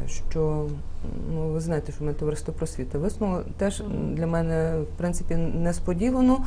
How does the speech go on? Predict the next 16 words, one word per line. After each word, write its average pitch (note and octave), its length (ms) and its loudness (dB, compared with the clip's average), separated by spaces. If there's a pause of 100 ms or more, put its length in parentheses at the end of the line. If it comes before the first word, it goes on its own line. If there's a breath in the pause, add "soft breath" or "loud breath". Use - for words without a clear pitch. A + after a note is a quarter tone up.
(480 loud breath)
е, F3+ 140 4 (100)
тому F3 240 0
що, D#3+ 360 4
м, D3+ 200 4 (680)
говорив F3+ 280 4
про D3+ 200 2
це C#3 380 2 (140)
з - 160 4 (320)
просвітою C#3+ 580 2 (280)
відомий C#3+ 400 2 (380)
художник - 420 2
України C2 440 0 (440 loud breath)
Валерій D3 320 4
Франчук, A#3 600 2
е, F#3 220 2
і D#3 400 0